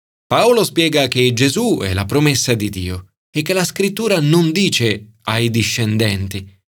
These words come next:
come se si trattasse di molti, ma "alla tua discendenza", come a uno solo, cioè Cristo.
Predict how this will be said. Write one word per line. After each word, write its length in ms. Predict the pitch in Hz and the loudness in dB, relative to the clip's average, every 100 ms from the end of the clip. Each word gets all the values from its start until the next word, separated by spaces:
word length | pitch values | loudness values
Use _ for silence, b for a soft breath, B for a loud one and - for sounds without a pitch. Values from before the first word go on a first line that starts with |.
| _ | _
come 200 | - 202 | -4 -2
se 180 | 160 151 | 0 -2
si 180 | - 151 | -2 -2
trattasse 560 | 131 123 151 143 - 123 | -2 -4 -4 -4 -2 0
di 100 | 113 | 0
molti, 580 | 98 98 95 107 98 - _ _ 117 | -2 -4 -8 -10 -12 -14 _ _ -2
ma 360 | 131 147 - - | 0 0 -4 -4
"alla 340 | 143 147 143 | -2 0 0
tua 240 | 139 196 190 | -2 -2 0
discendenza", 1000 | 165 147 - 151 156 170 107 - 113 - _ _ _ _ | 2 0 0 0 2 0 -2 -6 -10 -16 _ _ _ _
come 460 | - 135 123 123 123 | -2 2 2 2 -2
a 120 | 117 127 | -2 0
uno 300 | 151 147 127 | 2 2 0
solo, 540 | 165 143 92 85 _ _ _ - | 0 0 -2 -8 _ _ _ -4
cioè 200 | 214 196 | -2 0
Cristo. 560 | 202 151 - - - | 0 -2 -4 -12 -20